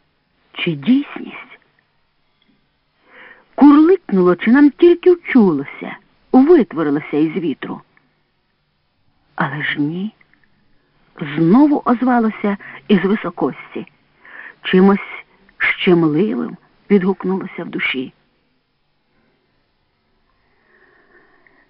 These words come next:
Десь я читав, що летять вони вдень і вночі без передишки, без єдиної зупинки.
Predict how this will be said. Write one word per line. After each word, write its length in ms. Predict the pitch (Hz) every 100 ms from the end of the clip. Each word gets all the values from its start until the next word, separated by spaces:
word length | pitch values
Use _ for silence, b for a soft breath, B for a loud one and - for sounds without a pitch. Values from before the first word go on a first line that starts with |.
| _ -
Десь 400 | 175 220 247 -
я 140 | 214
читав, 500 | - 202 - 202 208
що 260 | - - 190
летять 600 | 175 170 - - 339 -
вони 280 | 277 269 240
вдень 440 | 185 180 240 254
і 60 | 214
вночі 420 | 190 190 - 220
без 140 | 196 -
передишки, 960 | - 180 170 175 208 - - - 160 - _ _ -
без 360 | 160 202 190
єдиної 880 | 160 170 160 147 294 285 262 254 226
зупинки. 1080 | 180 202 _ 127 139 139 87 - 101 127